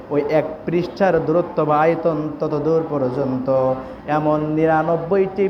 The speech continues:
পৃষ্ঠা বিশিষ্ট একটা বই তার সামনে আল্লাহ উপস্থাপন করবেন।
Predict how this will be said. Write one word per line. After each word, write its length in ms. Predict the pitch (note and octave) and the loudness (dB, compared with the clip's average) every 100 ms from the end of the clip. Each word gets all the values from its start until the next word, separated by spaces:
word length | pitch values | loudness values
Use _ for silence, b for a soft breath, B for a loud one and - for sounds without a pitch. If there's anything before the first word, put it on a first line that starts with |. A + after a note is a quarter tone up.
| G3 | -2
পৃষ্ঠা 420 | D3 D#3 D#3 E3 D#3+ D3+ | -4 -4 0 0 0 -4
বিশিষ্ট 360 | E3 G3 - | -6 -6 -2
একটা 300 | E3+ - D#3+ | -2 0 -2
বই 280 | C#3+ E3 E3 D#3+ | 2 2 2 2
তার 180 | D3 C#3+ | 0 0
সামনে 240 | D3+ C3+ C3 | -2 0 0
আল্লাহ 240 | C3 B2+ | 2 0
উপস্থাপন 720 | B2+ B2+ - D3 C#3+ C3+ C3 B2+ | 0 -2 0 0 0 0 -2 0
করবেন। 500 | C3 B2+ C3 C3 | -2 2 2 2